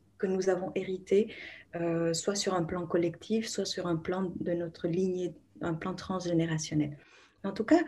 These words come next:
il s'agit de, des parties qui ont, en, on, on pourrait dire, encaissé le choc au moment où c'était trop fort, au moment où c'était trop dur.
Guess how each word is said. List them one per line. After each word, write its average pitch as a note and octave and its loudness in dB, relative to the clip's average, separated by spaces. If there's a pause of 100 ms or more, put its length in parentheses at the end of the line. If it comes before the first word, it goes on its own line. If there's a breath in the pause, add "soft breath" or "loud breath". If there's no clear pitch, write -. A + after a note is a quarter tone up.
(240 loud breath)
il G3+ 2
s'agit A3 2
de, A3 8 (140)
des F#3+ 8
parties B3 -2 (280 loud breath)
qui G3+ 4
ont, A3 6
en, G3 2 (680)
on, G3 0 (100)
on G3 4
pourrait G3 6
dire, A#3 6
encaissé A#3 8
le G3 10
choc - 2 (320 soft breath)
au G3+ 4
moment G3 6
où G#3 6
c'était G3+ 2
trop - 0
fort, D#3+ -4
au F#3+ -2
moment G#3 6
où G#3+ 2
c'était G3 2
trop - 0
dur. D#3 2